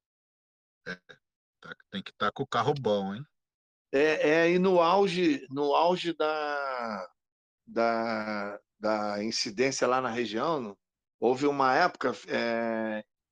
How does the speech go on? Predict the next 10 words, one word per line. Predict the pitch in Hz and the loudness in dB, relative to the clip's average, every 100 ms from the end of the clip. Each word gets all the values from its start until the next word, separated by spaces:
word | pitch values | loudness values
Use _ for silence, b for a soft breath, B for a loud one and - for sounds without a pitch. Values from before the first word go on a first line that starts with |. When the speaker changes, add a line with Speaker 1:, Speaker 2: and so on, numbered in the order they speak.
| - | -12
Speaker 2:
em | |
meados | 113 123 123 123 156 170 160 160 143 - | -6 -2 0 2 2 2 0 0 -2 -10
de, | 117 127 151 143 | -8 -4 -4 -4
dos | 170 131 120 127 | -8 -10 -6 0
anos | 143 160 143 | 0 0 0
noventa, | 151 135 127 139 | 2 2 2 2
noventa | 139 131 170 165 | 2 2 0 0
e | 143 | -2
seis | - - 160 180 156 | -2 -2 0 0 2
até | 147 - 156 170 | 0 2 2 2